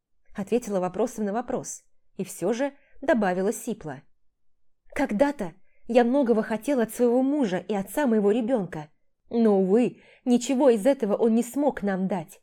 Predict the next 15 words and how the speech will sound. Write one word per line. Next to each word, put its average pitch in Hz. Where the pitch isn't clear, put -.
А 214
теперь 247
уже 202
ничего 220
и 214
не 220
нужно. 180
Слишком 202
поздно. 156
Да 233
и 226
у 214
нас 247
все -
есть». 170